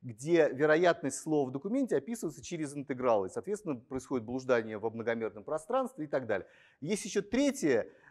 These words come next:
направлений. Но в рамках, э, это так называемый процесс Дирихле. Но я не буду рассказывать про это сейчас. Итак, э, проблема, э,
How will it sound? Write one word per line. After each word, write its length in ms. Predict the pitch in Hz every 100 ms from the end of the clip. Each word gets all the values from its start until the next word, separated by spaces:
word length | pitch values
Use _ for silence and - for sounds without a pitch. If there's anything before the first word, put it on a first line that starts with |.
| -
направлений. 480 | 135 151 147 135
Но 100 | 123
в 60 | 151
рамках, 460 | 190 175 156 139 143
э, 40 |
это 480 | 131 110 135 139 131
так 180 | 135 135
называемый 320 | 131 139 120
процесс 280 | 139 135 117
Дирихле. 480 | 117 131 - 117
Но 160 | 110 156
я 140 | 175
не 80 | 180
буду 180 | 160 127
рассказывать 380 | 117 - 92 87
про 160 | 95
это 140 | 87 -
сейчас. 420 | - - - - _ _ - - _ _ _
Итак, 460 | 165 - 139 - -
э, 260 | 127 135 127 - - _ _ _ _ _ _ _ _ _ _ _ -
проблема, 840 | 170 165 202 262 220 175 143 -
э, 320 | - 139 135